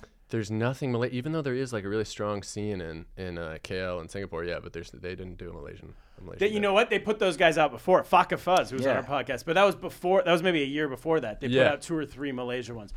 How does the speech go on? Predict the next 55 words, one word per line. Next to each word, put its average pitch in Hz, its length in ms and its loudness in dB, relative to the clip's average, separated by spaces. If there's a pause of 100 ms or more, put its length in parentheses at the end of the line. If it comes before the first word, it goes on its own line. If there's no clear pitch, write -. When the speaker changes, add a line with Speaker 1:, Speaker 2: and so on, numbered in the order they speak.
(140)
Speaker 1:
And 143 100 6
Speaker 2:
Is 151 60 10
Speaker 1:
those 165 60 6
Speaker 2:
there 196 100 12
Speaker 1:
are - 20 10
in 208 100 8
Speaker 2:
any 220 100 6
Speaker 1:
English - 180 4
also, - 160 2
Speaker 2:
Asian 233 80 2
Speaker 1:
yeah. 240 60 2
Speaker 2:
ones? 262 340 0
Any 170 400 2
China, 170 500 2 (100)
Japan, 156 580 -4
Speaker 1:
There's 135 140 2
nothing 139 180 2
in - 60 -2
Speaker 2:
Korea? 143 120 0
Speaker 1:
Chinese, 131 160 0
though. 113 100 2
It's 107 140 -2
really 123 160 -2
funny. 110 260 -2
I, 107 140 -2 (160)
I, 110 120 0 (240)
I - 40 -2
watch 117 260 2
a 120 40 0
lot 107 120 2
of 104 60 -2
them 101 100 -6
with 95 120 -8
subtitles 104 500 -4
just - 180 -10
to 92 80 -10
see, 98 260 -8
like, 92 300 -6
what's 98 160 -8
going 98 240 -6
on 98 140 -6
with 92 100 -14
translations. 98 720 -6
That's, - 220 -10
like, 90 160 -6
an 90 100 -8
extra 92 320 -6
layer 92 340 -4
of 95 240 -12
weirdness 98 600 -8
and 90 100 -8
Speaker 2:
Okay. 147 140 -4
Speaker 1:
translating 110 300 -2
comedy. 135 320 -4 (440)
Um, 95 500 -4